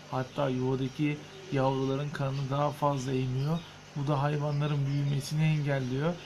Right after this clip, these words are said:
ya da, e, başka sebeplerden dolayı ölmesine neden olabiliyor. Bunu takip etmeniz gerekiyor. Bunun için yapmanız gereken kafesleri ve yuvalıkları düzenli bir şekilde çamaşır suyu ve sıcak suyla dezenfekte etmeniz gerekiyor.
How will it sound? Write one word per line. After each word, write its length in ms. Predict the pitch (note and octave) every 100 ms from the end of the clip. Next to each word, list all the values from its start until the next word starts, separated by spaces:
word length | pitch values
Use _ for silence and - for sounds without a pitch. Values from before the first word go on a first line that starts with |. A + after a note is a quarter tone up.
| - -
ya 160 | C#3+ C3+
da, 220 | D3 D#3+ - - - - - -
e, 300 | C#3 C3 B2+
başka 280 | C#3 C#3 F3
sebeplerden 720 | D#3+ D3+ C#3 D3+ D3 C#3 D3 C#3+
dolayı 220 | B2+ C#3
ölmesine 560 | D3 C#3+ C#3 C#3 - E3
neden 240 | D3 C3+
olabiliyor. 600 | B2+ B2 A#2+ A#2 A#2 C#3+ E3+ - - - -
Bunu 200 | D3+ D#3
takip 400 | D#3+ D3+ C#3+ D#3
etmeniz 420 | D3+ D3 C3+ B2
gerekiyor. 580 | B2 A#2+ A#2+ A#2 C3+ D#3+ E3 - - -
Bunun 220 | C#3+ E3
için 240 | D#3+ C#3 D3+
yapmanız 640 | C#3+ C#3+ C#3+ D3 D#3+ C#3
gereken 440 | C3+ B2+ - D3 F3 - - - -
kafesleri 760 | - D3 C#3+ D3 C#3+ D3 D3 D#3
ve 60 |
yuvalıkları 880 | C#3 B2+ C3 C#3+ B2+ - B2 B2 E3 - - - -
düzenli 520 | C#3 B2+ D3 D#3 D#3+
bir 140 | C#3 A#2+
şekilde 680 | - B2+ - A#2+ A#2+ D#3 F#3+ - - -
çamaşır 540 | C#3 C3+ D3 C#3+ E3+
suyu 280 | D3 C#3 C3
ve 140 | C#3
sıcak 440 | C3+ C3 B2+ D3+ D3
suyla 280 | C3+ D3 C#3
dezenfekte 680 | C3 C3 C#3 C3+ C3 -
etmeniz 500 | C#3+ B2+ C3+ B2+ A#2+
gerekiyor. 540 | B2 A#2+ A#2+ B2+ C#3